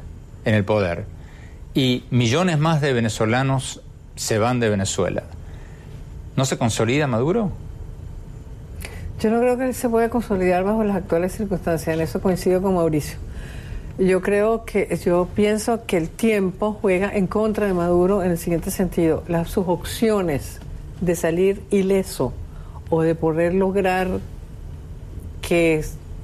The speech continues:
Speaker 2: pues, que retirarse, irse para un país remoto, las Islas Fiji, si tú quieres,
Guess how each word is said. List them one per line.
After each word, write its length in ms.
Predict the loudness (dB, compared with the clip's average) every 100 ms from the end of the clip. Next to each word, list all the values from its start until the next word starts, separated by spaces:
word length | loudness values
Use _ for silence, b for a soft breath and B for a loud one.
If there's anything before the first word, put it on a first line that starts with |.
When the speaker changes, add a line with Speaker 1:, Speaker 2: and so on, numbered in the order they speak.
| -4
Speaker 2:
pues, 300 | -4 -2 -2
que 120 | -2
retirarse, 800 | 0 0 2 4 4 0 0 2
irse 260 | 2 2 2
para 120 | 2
un 120 | 2
país 340 | 2 4 4 4
remoto, 440 | 2 2 2 2
las 140 | 2
Islas 320 | 2 2 2 2
Fiji, 420 | 4 4 4 0 B B
si 140 | 0 2
tú 140 | 4
quieres, 380 | 4 4 2